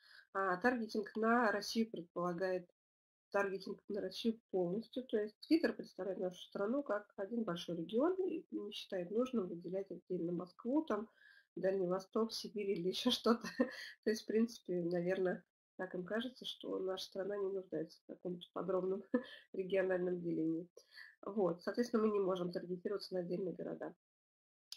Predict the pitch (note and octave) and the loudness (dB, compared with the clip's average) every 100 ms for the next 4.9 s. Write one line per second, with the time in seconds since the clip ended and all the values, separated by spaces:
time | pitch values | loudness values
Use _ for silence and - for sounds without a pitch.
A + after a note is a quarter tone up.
0 | - G3 A#3 C4 B3 A#3+ A#3 G3 - G#3 | -2 2 6 6 8 8 6 2 0 0
1 | G#3+ G3+ A#3 - A3+ F#3 G#3 G3+ F#3+ F#3 | 0 -2 -8 -8 -6 -2 2 2 2 2
2 | F#3+ - G3 G3 G3+ F3 F3 - B3+ B3+ | 0 -2 2 2 2 0 0 -2 0 0
3 | - B3 A#3 A3 A3+ A3 G#3+ G#3+ G#3 G#3 | 2 4 4 2 0 0 0 0 -2 -4
4 | A3+ A3+ A3 - A3 G#3 G#3 - G#3+ | -6 -8 -10 -4 -2 -2 -6 -8 -8